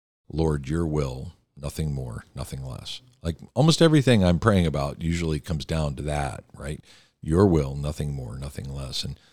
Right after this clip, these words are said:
I appreciate the fact that your prayer puts you in the posture of not being a consumer. In other words, you weren't saying,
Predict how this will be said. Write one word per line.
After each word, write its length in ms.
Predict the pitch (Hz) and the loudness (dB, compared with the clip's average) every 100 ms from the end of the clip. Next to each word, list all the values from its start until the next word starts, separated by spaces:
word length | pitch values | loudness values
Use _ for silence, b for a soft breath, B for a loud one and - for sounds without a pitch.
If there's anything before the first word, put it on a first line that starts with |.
| b b b | b b b
I 120 | 80 | -4
appreciate 600 | 78 - 143 - 78 76 | -2 2 2 2 0 -2
the 100 | 78 | -6
fact 300 | - 73 - | -6 -6 -6
that 220 | 67 - - | -14 -10 -10
your 100 | 62 | -10
prayer 800 | - - 120 90 69 67 92 - _ _ _ | -12 0 4 4 2 -4 -6 -8 _ _ _
puts 260 | - 139 - | -6 -4 0
you 100 | 120 | 2
in 100 | 87 | 2
the 80 | 78 | -2
posture 680 | - - 90 - 87 78 - | -6 -4 -2 0 0 -2 -4
of 280 | 73 71 | -6 -6
not 280 | 76 80 92 | -4 -4 -2
being 240 | 95 85 78 | 0 0 0
a 60 | |
consumer. 800 | - 78 71 - - 78 62 50 | -6 -8 -4 -2 0 -2 -4 -10
In 80 | 73 | -6
other 180 | 73 78 | -4 -2
words, 220 | 73 71 | -4 0
you 100 | 87 | 2
weren't 340 | 92 95 - - | 4 2 -2 -2
saying, 680 | - 85 80 76 73 73 | 0 2 0 -2 -4 -8